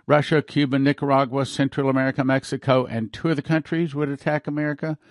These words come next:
Well, obviously, one of those is the spirit of the Medes. Now, who are the Medes? Well, it's, in general, Iraq, and in my opinion, it probably also includes Afghanistan and the Taliban, and it might also include Iran.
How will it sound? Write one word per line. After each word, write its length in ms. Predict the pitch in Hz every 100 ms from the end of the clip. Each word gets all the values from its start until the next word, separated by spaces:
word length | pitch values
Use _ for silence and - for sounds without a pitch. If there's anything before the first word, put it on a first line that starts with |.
| - _
Well, 360 | 107 120 120 -
obviously, 800 | 131 151 139 127 113 - 117 113
one 400 | - 101 127 160
of 100 | 117
those 320 | 107 113 113
is 140 | 120 120
the 100 | 113
spirit 320 | - 107 107
of 60 |
the 80 | 117
Medes. 360 | 156 175 98 87
Now, 120 | 113
who 160 | 117 170
are 100 | 196
the 80 |
Medes? 460 | 233 247 - - - _ _ _ _
Well, 300 | - 156 175 -
it's, 300 | 131 127 - _
in 220 | 123 127 117
general, 500 | 165 190 147 135 131
Iraq, 760 | 117 110 135 147 110 123 - _ _ _ _ _ -
and 380 | 110 113 117
in 60 | 117
my 160 | 120 113
opinion, 420 | - 147 139 127
it 240 | 110 107
probably 680 | - - 156 175 190 151 135
also 320 | 117 120 117
includes 400 | 110 - 113 104
Afghanistan 1000 | 110 - 156 160 135 - 107 92 92 107 -
and 100 | 107
the 80 | 117
Taliban, 800 | 151 143 139 101 92 87 98 117 _ - _ -
and 200 | 110 110
it 80 | 101
might 300 | 120 135 151
also 360 | 190 190 196
include 580 | 170 147 170 160 151 -
Iran. 480 | 131 135 147 123 82